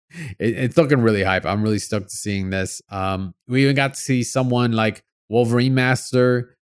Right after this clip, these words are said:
actually create a combo video out of it with Cyclops. Um, it's getting people to come out the woodwork, and the best part about it is that it's, it's community driven. That's, that's what, that's, that is, like, gonna fuel so much. Um, I feel a lot of people aren't just gonna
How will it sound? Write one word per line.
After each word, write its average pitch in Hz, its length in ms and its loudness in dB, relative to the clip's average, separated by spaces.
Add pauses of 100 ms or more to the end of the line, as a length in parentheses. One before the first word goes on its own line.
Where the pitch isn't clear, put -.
(140)
actually 117 300 -4
create 113 280 0
a 104 60 0
combo 113 320 2
video 113 300 2
out 110 200 2
of 110 120 0
it 110 100 0
with 104 140 -2
Cyclops. 107 720 -2 (300)
Um, 92 220 -6
it's 131 180 -6
getting 160 220 4
people 143 240 0
to 120 40 0
come 127 160 0
out 120 160 0
the 110 60 2
woodwork, 104 560 0
and 104 540 -4 (180)
the 107 140 -4
best 120 260 -2
part 120 120 0
about 104 260 0
it 82 100 -4
is 110 240 -2
that 117 180 -2
it's, 135 240 -6
it's 120 140 -8
community 156 340 -2
driven. 85 320 -8
That's, - 320 -10 (460)
that's - 240 -8
what, 123 320 0
that's, - 360 -6 (260)
that 139 300 2
is, 151 300 2
like, 131 220 0
gonna 131 240 2
fuel 123 320 0
so 113 280 0
much. 95 480 -4
Um, 95 400 -4
I 104 80 -6
feel 120 180 -2
a - 20 0
lot 110 120 0
of 101 40 -4
people 104 140 -2
aren't 98 220 -2
just - 180 -8
gonna 92 320 -6